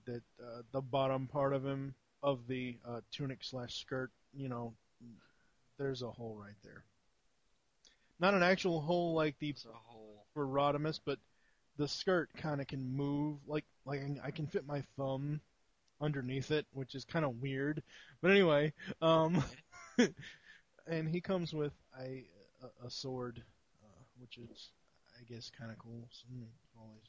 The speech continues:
Speaker 2: Does he have a shield? Doesn't the character have a shield?
Speaker 1: I think in the cartoon he did, but I, he only came with a sword, uh, in this.
Speaker 2: Well, seeing as though Huntress didn't actually get any weapons, so.
Speaker 1: She wa-, what?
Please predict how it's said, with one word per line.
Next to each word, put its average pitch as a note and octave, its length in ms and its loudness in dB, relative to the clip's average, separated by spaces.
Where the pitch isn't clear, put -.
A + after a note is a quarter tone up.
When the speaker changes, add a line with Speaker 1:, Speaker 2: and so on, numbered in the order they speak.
Speaker 2:
Does B2+ 160 -18
he A#2+ 80 -6
have A2 80 -6
a G#2+ 60 -14
shield? D#3+ 460 -6
Doesn't D#3 160 -16
the F#3+ 60 -12
character F3 380 -12
have F3+ 120 -8
a D#3 40 -14
shield? B2+ 320 -10
Speaker 1:
I D3+ 40 -10
think B3 200 -2
in D4+ 60 -4
the C#4 80 -4
cartoon G3 400 -2
he F#3+ 80 -2
did, G#3 260 2
but D3 220 0
I, C#3+ 280 -2
he D3+ 260 -4
only F#3 180 0
came E3 200 -2
with C#3 120 -2
a A#2+ 60 -6
sword, A#2 360 -8
uh, A2 200 -20
in B2 140 -10
this. - 540 -10
Speaker 2:
Well, C3+ 120 -16
seeing G#3 260 -4
as D#3 80 -6
though D3 100 -2
Huntress D#3+ 440 -8
didn't A2+ 220 -18
actually A2 260 -14
get G#2 140 -10
any G2 100 -20
weapons, G#2 480 -20
so. A#2 60 -20
Speaker 1:
She - 220 -4
wa-, D#3 300 -2
what? G3 220 -6